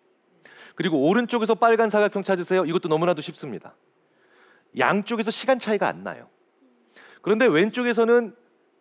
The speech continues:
저 연두색 사각형이 회방꾼들이죠. 세 개가 있습니다. 그리고 오른쪽에서는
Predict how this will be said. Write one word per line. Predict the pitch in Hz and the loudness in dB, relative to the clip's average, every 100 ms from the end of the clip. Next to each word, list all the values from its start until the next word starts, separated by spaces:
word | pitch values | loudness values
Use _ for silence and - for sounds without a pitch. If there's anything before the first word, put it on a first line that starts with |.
| _ | _
저 | - 185 196 | 0 2 4
연두색 | 139 165 226 220 220 | 4 2 0 0 0
사각형이 | 196 190 185 170 180 185 - - | 0 0 0 0 -2 -4 -6 -6
회방꾼들이죠. | 240 254 220 190 113 80 - - _ - - - - _ | 0 0 0 -6 -8 -10 -18 -20 _ -16 -16 -18 -20 _
세 | - 170 | -4 -2
개가 | 156 123 | 0 -2
있습니다. | - 82 73 165 226 _ - - | -4 -12 -8 -8 -10 _ -20 -12
그리고 | 147 156 127 - _ - | -6 0 0 -2 _ -6
오른쪽에서는 | 143 208 240 226 220 190 160 196 151 | -2 0 -2 -2 -2 0 0 0 -2